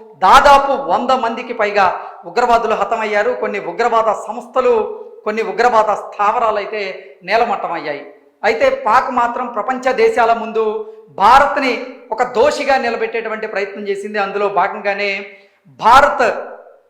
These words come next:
పాకిస్తాన్ సైన్యం మీద, పాకిస్తాన్, ఆ, సైన్య స్థావరాల మీద కూడా వారు దాడులు చేసేందుకు ప్రయత్నం చేశారు అన్నట్లుగా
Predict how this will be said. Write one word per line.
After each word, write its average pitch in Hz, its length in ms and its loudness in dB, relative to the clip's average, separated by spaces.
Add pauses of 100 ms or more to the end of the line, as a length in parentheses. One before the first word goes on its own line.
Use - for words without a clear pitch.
(440)
పాకిస్తాన్ 277 720 4
సైన్యం 262 460 0
మీద, 247 140 -2
పాకిస్తాన్, 247 800 0 (380)
ఆ, 202 200 -2 (100)
సైన్య 254 300 0
స్థావరాల 254 640 4
మీద 233 160 -4
కూడా 214 420 2 (260)
వారు 233 600 2 (340)
దాడులు 254 360 4
చేసేందుకు 233 380 -2
ప్రయత్నం 214 440 -2
చేశారు 208 520 0
అన్నట్లుగా 220 720 4